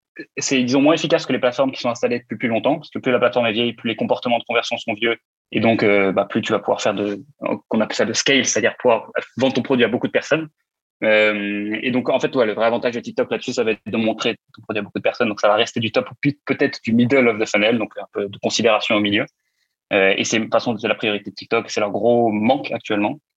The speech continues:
pas juste sur l'organique, mais aussi sur le paid. C'est comment est-ce que je fais en sorte que tous les utilisateurs que j'ai ramenés, qui sont hyper engagés sur la plateforme, parce que c'est, c'est l'une des seules plateformes à avoir des temps de session aussi longs, bah, j'arrive à les faire convertir.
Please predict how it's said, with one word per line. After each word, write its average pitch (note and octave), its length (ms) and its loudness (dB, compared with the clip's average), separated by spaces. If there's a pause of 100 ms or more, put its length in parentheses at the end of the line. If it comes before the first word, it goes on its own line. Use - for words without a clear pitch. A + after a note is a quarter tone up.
pas A2+ 140 4
juste A#2 160 -2
sur A#2 100 0
l'organique, G#2+ 380 0
mais G#2 60 0
aussi G#2 120 -4
sur A2+ 120 -2
le G2 120 -2
paid. A2+ 300 0 (340)
C'est G2 60 -6
comment B2 160 2
est-ce B2+ 80 -2
que B2+ 80 -4
je - 60 -4
fais A#2+ 60 2
en A2 40 6
sorte - 220 -2
que A2 80 -10
tous D3+ 160 0
les C3+ 120 2
utilisateurs A#2+ 480 0
que A#2+ 80 -4
j'ai A2 120 0
ramenés, A2 400 0 (200)
qui - 60 -14
sont - 180 -8
hyper D3 280 2
engagés B2 240 2
sur A#2 100 0
la G#2+ 60 2
plateforme, A2+ 320 -2
parce C#3 80 -18
que - 100 -18
c'est, - 100 -20
c'est G#2+ 140 -6
l'une A2+ 160 -2
des G#2 80 -2
seules B2+ 220 0
plateformes A2+ 340 0
à G2+ 200 -2 (220)
avoir G#2+ 160 4
des G2+ 120 -2
temps C3+ 180 2
de C3 60 -6
session B2+ 260 0
aussi A2+ 180 -6
longs, A2+ 200 -4 (400)
bah, A2 80 2
j'arrive A#2 180 4
à A#2 60 4
les A2 60 -4
faire - 120 -6
convertir. A2 400 -6